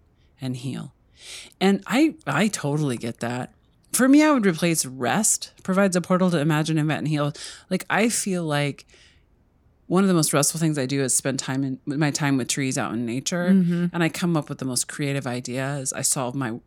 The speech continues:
Speaker 1: problems. I dare to dream. I think about the future in a way that I don't do necessarily in any other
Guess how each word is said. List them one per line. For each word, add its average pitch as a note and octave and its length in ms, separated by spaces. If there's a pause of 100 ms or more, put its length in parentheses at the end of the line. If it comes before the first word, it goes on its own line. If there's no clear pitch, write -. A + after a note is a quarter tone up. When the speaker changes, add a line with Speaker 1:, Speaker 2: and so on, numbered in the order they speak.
Speaker 1:
problems. C3+ 760 (440)
I C3 260
dare C#3 300
to A#2+ 60
dream. C3+ 760 (140)
I C3+ 140
think C#3 280
about A#2+ 400
the B2 100
future C3+ 580
in C3 180
a B2 80
way C3 420
that A#2 400 (840)
I G3 80
don't D3+ 300
do C#3+ 340 (160)
necessarily B2 1000 (220)
in E3 180
any C3+ 380
other B2 380